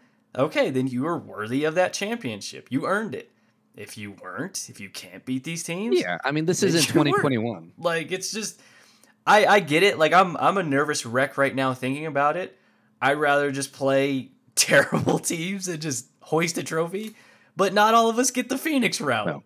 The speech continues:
Speaker 1: of a couple of years ago. <laughs> So
Speaker 2: Yeah, it's not twenty twenty-one.
Speaker 1: Right. We, we, we all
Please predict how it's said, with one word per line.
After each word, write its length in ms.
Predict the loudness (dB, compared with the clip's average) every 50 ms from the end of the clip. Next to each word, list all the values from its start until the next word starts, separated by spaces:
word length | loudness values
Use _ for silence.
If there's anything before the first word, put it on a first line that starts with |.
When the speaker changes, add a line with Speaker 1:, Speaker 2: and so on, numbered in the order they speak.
| _ _
Speaker 1:
of 140 | -6 -6 -4
a 40 | -2
couple 240 | -2 -2 -2 -2
of 120 | -4 -4 -2
years 220 | -2 -2 -2 -2
ago. 380 | -4 -6 -6 -6 -8 -8 -10 -18 _
<laughs> 60 | _ _
So 300 | -2 2 2 4 6 6
Speaker 2:
Yeah, 140 | 4 4 4
it's 100 | 2 2
not 140 | 0 -2 -4
twenty 220 | -4 -4 -2 -2 -2
twenty-one. 360 | 0 -2 -2 0 -2 -4 -6 -8 _ _ -16
Speaker 1:
Right. 440 | -2 2 2 4 4 2 -2 -4 -6
We, 200 | -6 -6 -4 -4
we, 200 | -4 -4 -4 -6
we 240 | -6 -4 -2 0 0
all 380 | 0 0 -2 -4 -6 -8 -14